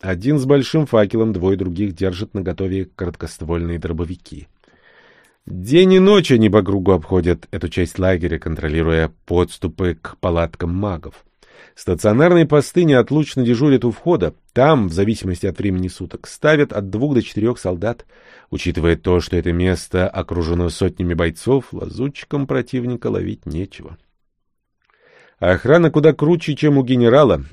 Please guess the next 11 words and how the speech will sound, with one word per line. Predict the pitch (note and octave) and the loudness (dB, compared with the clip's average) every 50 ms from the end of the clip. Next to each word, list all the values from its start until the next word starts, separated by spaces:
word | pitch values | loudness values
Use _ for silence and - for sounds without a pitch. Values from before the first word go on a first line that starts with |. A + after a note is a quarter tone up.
| - _ _ - - - - | -20 _ _ -20 -20 -18 -14
Уж | - E2+ D#2 - - - | -14 -14 -12 -12 -12 -10
я-то | E2+ E2 F2 F#2 G2 G2+ G2+ F#2 | -6 -2 0 0 0 0 0 -4
точно | - E2+ E2+ E2 - - E2+ D#2+ | -4 -4 -6 -6 -8 -10 -12 -12
знаю. | D2+ - D#2+ - - - - - | -12 -12 -16 -16 -16 -18 -16 -14
Но | F2+ F#2+ A2+ | -10 -10 -10
почему-то | A#2+ - C#3+ - - E3 F3+ F3 - D3+ | -8 -10 -10 -8 -6 -6 -4 -2 -2 -2
амулет | C3+ A#2+ A#2 A2+ C3 D3+ C#3+ G#2 F2 F2 E2 | 0 0 0 0 -2 -4 -4 -6 -10 -12 -6
дал | D#2+ G#2 C#3 E3 D#3 A2 | -2 0 2 2 2 0
о | E2+ | -2
себе | - - - D#2 D#2 D2+ | -6 -10 -12 -12 -12 -14
знать. | D2+ - - - - - _ - | -14 -16 -20 -20 -20 -20 _ -20